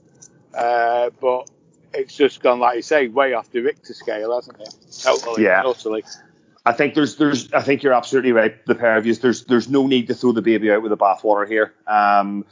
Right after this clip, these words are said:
Speaker 2: there's a system there that was designed to address serious errors, um, in refereeing, and it's not being used correctly. And I think that the finger of the blame can be po-, pointed, pointed squarely at,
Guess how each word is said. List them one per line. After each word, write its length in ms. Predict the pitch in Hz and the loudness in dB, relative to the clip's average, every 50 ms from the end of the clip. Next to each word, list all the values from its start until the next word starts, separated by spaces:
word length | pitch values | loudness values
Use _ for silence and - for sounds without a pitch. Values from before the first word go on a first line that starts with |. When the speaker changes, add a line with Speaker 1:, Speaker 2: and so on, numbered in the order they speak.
| _ _ _ _ _ | _ _ _ _ _
Speaker 2:
there's 140 | 107 104 | -4 -4
a 40 | 110 | -4
system 420 | - - 143 131 - - 143 131 123 | -2 -2 -2 -2 0 0 -2 0 2
there 460 | 120 117 113 113 113 113 113 117 107 | 2 4 4 4 4 4 2 2 0
that 300 | 101 120 113 107 104 113 | 0 0 0 0 0 -4
was 160 | 113 110 104 | -6 -6 -4
designed 640 | - 117 92 - 113 104 104 104 104 104 104 104 104 | -4 -6 -2 0 2 2 4 2 2 0 -2 -4 -4
to 320 | - 113 107 104 107 110 104 | -2 0 2 2 2 2 0
address 440 | 95 - 107 104 98 101 98 - | -2 0 2 2 2 2 2 -2
serious 640 | - - - 110 101 98 101 101 98 - - - - - _ _ _ | -8 -2 0 0 2 2 2 0 -2 -4 -10 -12 -14 -18 _ _ _
errors, 600 | 123 113 107 101 101 104 107 104 - - - - _ _ _ _ _ | 2 2 2 4 2 2 0 0 -4 -12 -16 -20 _ _ _ _ _
um, 360 | - 104 104 101 98 98 101 104 | -6 -4 -4 -2 -2 -4 -4 -4
in 120 | 107 98 | -2 0
refereeing, 600 | 104 98 92 - 104 98 98 92 92 92 98 - - | 2 2 2 0 0 0 0 0 0 -2 -6 -8 -4
and 420 | 98 98 95 95 92 92 92 87 - - - - - - - - | -2 0 2 2 0 -2 -4 -8 -10 -14 -20 -20 -20 -14 -6 -6
it's 160 | 95 - - | -4 -2 0
not 320 | 117 117 123 127 127 - | 2 2 2 2 2 0
being 220 | 139 127 120 117 107 | 0 0 2 2 2
used 360 | 101 101 101 92 - - - | 2 2 2 0 -2 -6 -4
correctly. 560 | - 107 101 98 92 - - 101 98 98 - - - - - - - | 0 2 2 2 2 2 0 2 2 0 -2 -4 -14 -18 -18 -6 -4
And 160 | 104 104 110 | -2 -2 0
I 80 | - 95 | -2 -2
think 280 | - 110 101 87 - - | 0 -2 -2 -2 -4 -4
that 180 | 120 123 - | -4 -4 -2
the 80 | 107 107 | -4 -2
finger 340 | - 123 120 120 113 120 117 | -2 0 0 2 2 2 2
of 120 | 107 95 | 2 0
the 80 | 107 95 | -2 -2
blame 360 | - 110 107 107 104 107 104 | 0 0 2 2 2 0 -2
can 180 | - 113 107 | -2 -2 0
be 100 | 98 104 | 0 0
po-, 140 | - - - | -2 -2 -8
pointed, 680 | - - - - 107 104 90 110 104 104 - - _ _ | -12 -10 -2 0 0 0 2 0 -2 -2 -4 -10 _ _
pointed 360 | - 160 107 95 - - 160 | -2 0 0 2 0 -2 -2
squarely 760 | - - - - - 127 123 120 127 131 131 123 110 - - _ _ _ - - _ | -4 -6 -4 -4 -2 0 0 2 2 2 0 0 -2 -6 -10 _ _ _ -20 -8 _
at, 260 | 107 104 101 - - | -2 -2 -2 -2 -8